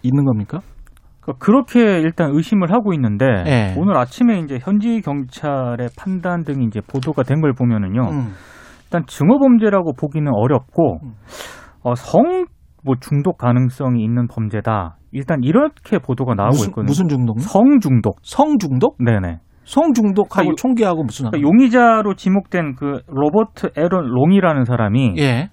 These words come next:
Speaker 2: 어, 본인 이제 경찰에 진술할 때
Speaker 1: 음.
Speaker 2: 성중독 얘기를 했다라고 합니다. 그래서 일단 현지 경찰은
Speaker 1: 음.
Speaker 2: 이게 뭐 아시아계에 대한 어떤 증오 범죄라기보다는 성중독 가능성에 좀 무게를 두고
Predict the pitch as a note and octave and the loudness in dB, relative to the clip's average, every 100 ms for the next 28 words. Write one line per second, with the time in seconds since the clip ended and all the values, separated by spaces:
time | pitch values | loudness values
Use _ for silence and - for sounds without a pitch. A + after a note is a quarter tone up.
0 | - A#2 A2+ D#3+ F#3 F#3 E3 C3 B2+ B2 | -12 -12 -8 -4 -2 -2 -4 -2 -2 0
1 | D#3+ C#3 C3+ B2+ E3 A#2 F2+ C#3 B2+ E2 | -4 -2 -4 -2 -2 -2 -2 0 0 0
2 | C3 A2+ F#2+ - F#3+ C4+ C#4 A#3 F#3 D#3 | -4 -4 -6 -2 0 2 2 0 0 0
3 | A#2+ B2 A2 G#2 A2 G2+ F#2 F#2 F2+ F2+ | -2 0 -2 -2 -2 -2 -4 -6 -8 -8
4 | F#2+ C3 A#2+ C3 C3+ - C3+ C3+ F#3+ - | -4 -2 -2 -2 -4 -4 -2 0 0 2
5 | C3 C3 - G3+ A2 D3+ F3 C#3 A2+ F#2 | 2 2 2 2 0 -2 -2 -2 -4 -6
6 | - D#3 F#3+ E3+ A2+ B2+ A3+ A3+ F#3+ E3 | -8 -2 0 2 2 2 4 4 2 0
7 | D3+ C3+ C3 B2+ A#2+ B2+ - C3+ E3+ D3+ | 2 0 2 0 0 -6 -4 0 0 0
8 | C#3+ C#3 A2 A#2 D3+ C#3+ A#2+ A2 C3+ F2 | 0 0 2 0 0 0 0 0 0 -2
9 | - - - A#3+ D4 A#3+ G#3+ G3 - B2 | -10 -20 -2 2 2 2 2 0 0 -2
10 | C3+ B2+ B2+ B2+ B2+ A#2 C3+ E3 D#3+ C3 | 0 -4 -4 -4 -4 -6 -2 -2 -2 -4
11 | A2+ C3+ F#3 | -4 0 2